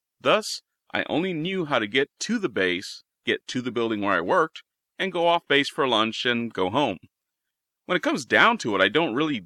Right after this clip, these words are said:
do much on post except go to work and back. On the first day of that job, I spent about an hour fruitlessly driving around looking for a building that didn't exist because I was given the building number instead of the street address.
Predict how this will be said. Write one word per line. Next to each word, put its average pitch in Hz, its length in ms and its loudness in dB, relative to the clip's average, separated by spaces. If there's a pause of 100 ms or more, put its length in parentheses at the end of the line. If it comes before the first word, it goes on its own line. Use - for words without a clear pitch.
do 180 240 -2
much 110 280 0
on 92 140 -2
post 180 360 -2
except 120 320 0
go 104 160 -2
to 101 60 -4
work 92 260 0
and 90 160 -6
back. 156 300 2 (880)
On 151 120 0
the 156 80 -2
first - 320 -2
day 156 180 4
of 110 140 2
that 90 200 0
job, 87 440 -4
I 120 80 2
spent 175 240 -4
about 160 220 2
an 110 100 -2 (100)
hour 135 380 4
fruitlessly 170 560 -6
driving 135 340 4
around 117 460 2
looking 127 240 -6
for 120 160 0
a 113 40 0
building 165 420 0
that - 140 -2
didn't 110 220 -4
exist 123 480 -2
because 107 300 -4
I 101 80 2
was 98 100 -4
given 117 260 -4
the 87 80 -6
building 151 380 0
number 104 380 -2
instead 101 260 -4
of 101 60 -2
the 117 80 -6
street 220 280 -6
address. 92 680 -2